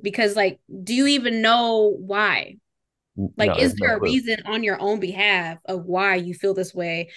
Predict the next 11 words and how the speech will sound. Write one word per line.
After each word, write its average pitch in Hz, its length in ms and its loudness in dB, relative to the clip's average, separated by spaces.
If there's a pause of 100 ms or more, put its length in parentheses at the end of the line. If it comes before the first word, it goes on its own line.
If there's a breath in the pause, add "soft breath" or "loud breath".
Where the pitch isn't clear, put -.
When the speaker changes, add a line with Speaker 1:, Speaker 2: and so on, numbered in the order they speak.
(180 loud breath)
Speaker 1:
to 226 80 -4
do 208 180 2
all 190 180 4
these 180 240 -2
things, 175 500 -4
to 202 80 -6
make 185 200 0
these 180 160 -8
plans, 170 560 -6
to, 160 400 -8
to 143 340 -10